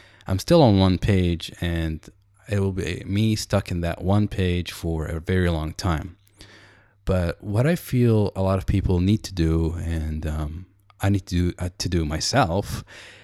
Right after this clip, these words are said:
is just kill the editor inside you. There's always a little editor living inside you, blaming what you do.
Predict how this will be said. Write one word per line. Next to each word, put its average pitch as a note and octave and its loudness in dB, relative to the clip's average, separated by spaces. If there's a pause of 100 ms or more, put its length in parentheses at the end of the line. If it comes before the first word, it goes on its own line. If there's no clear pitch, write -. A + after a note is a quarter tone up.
is F2+ -2
just - 0
kill D3 4
the A#2 2
editor F#2 2 (100)
inside F2 0
you. D#2 -2 (580)
There's F#2+ -4
always D#3 2
a A2 2
little A#2 0
editor G#2 2
living F2+ 2
inside F2+ 0
you, E2 -6
blaming F#2+ 2
what F2 0
you E2+ -2
do. E2 0